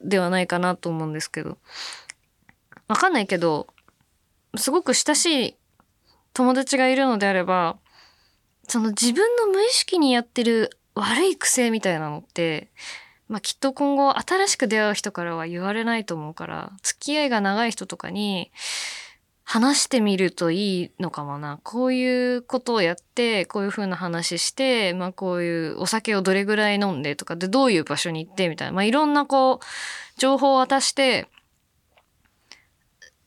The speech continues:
多分、友達にしか見えない、長年付き合ってきた人にしかわからない、なんか、なんだろう、問題点っていうとちょっと重すぎるけど、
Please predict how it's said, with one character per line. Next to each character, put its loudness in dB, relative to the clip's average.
多 0
分、 -2
友 2
達 2
に 2
し 2
か 0
見 0
え 0
な -2
い、 -6
長 4
年 4
付 -2
き 2
合 2
っ -4
て 0
き -2
た 0
人 -2
に 2
し 0
か 0
わ 2
か 2
ら 2
な 0
い、 -2
な 4
ん -2
か、 0
な 2
ん 4
だ 4
ろ 2
う、 0
問 4
題 6
点 4
っ -2
て 0
い 6
う 2
と 4
ち 2
ょ 4
っ -4
と 4
重 6
す 2
ぎ 4
る 2
け 0
ど、 2